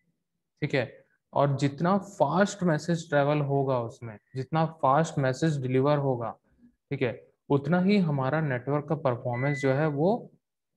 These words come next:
अच्छा होगा। ठीक है, तो performance is the most important factor in the, uh, computer network।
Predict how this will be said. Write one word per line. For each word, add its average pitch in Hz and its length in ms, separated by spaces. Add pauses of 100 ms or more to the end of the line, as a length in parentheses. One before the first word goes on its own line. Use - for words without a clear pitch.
(120)
अच्छा - 300
होगा। 107 420 (2250)
ठीक 143 100
है, 185 60 (360)
तो 147 60
performance 139 680
is 165 100
the 170 100
most 147 400
important 139 560
factor 123 300
in 139 140 (120)
the, 139 80 (160)
uh, 117 420 (200)
computer 131 360
network। 113 400